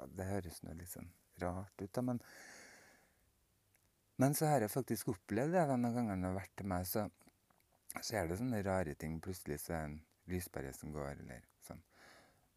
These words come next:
Men en gang <clears throat> så var han på besøk til meg, så skulle han låne P C-en min, og jeg har aldri hatt noe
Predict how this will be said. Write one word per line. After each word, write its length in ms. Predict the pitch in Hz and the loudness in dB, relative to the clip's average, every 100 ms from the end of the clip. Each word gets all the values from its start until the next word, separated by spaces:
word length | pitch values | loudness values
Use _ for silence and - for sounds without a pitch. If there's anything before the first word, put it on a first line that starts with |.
| - - _ _ _ - | -20 -20 _ _ _ 0
Men 120 | 120 135 | 2 2
en 160 | 131 139 | 0 0
gang 180 | 143 - _ _ _ - | -2 -6 _ _ _ -4
<clears throat> 800 | - 127 - _ - - 120 107 | -2 -2 -4 _ -2 -2 0 2
så 120 | 117 | 6
var 80 | 107 | 4
han 120 | 87 | 4
på 100 | 85 | 0
besøk 320 | 92 - 90 | -2 0 -2
til 120 | - 87 | 0 -2
meg, 100 | 90 | -2
så 80 | 85 | -10
skulle 300 | - 87 80 | -6 -2 0
han 100 | 82 | 0
låne 200 | 85 82 | -2 -2
P 120 | 98 95 | -2 -2
C-en 240 | - 71 | -4 -2
min, 200 | 90 151 - | 2 2 2
og 80 | 110 | 2
jeg 140 | 107 | 4
har 160 | 101 - _ _ _ - - - | 4 2 _ _ _ -20 -8 -2
aldri 240 | 98 82 | 0 0
hatt 180 | 82 90 | -2 -2
noe 180 | 85 | -4